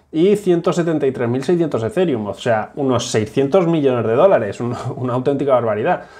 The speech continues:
O sea, eh, esto quiere decir que la red de Ronin todavía no es lo suficientemente segura, eh, y bueno, eh, esto también está ocurriendo a las puertas del lanzamiento de Origin.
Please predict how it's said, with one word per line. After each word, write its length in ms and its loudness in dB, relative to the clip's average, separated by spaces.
O 60 -20
sea, 300 0
eh, 720 2
esto 440 0
quiere 200 4
decir 680 0
que 220 0
la 220 4
red 180 2
de 100 2
Ronin 400 2
todavía 600 4
no 200 -2
es 140 0
lo 140 -2
suficientemente 760 -2
segura, 480 2
eh, 320 0
y 100 0
bueno, 300 0
eh, 320 -2
esto 400 2
también 300 2
está 180 0
ocurriendo 540 0
a 60 0
las 180 0
puertas 460 4
del 120 2
lanzamiento 560 0
de 60 2
Origin. 380 0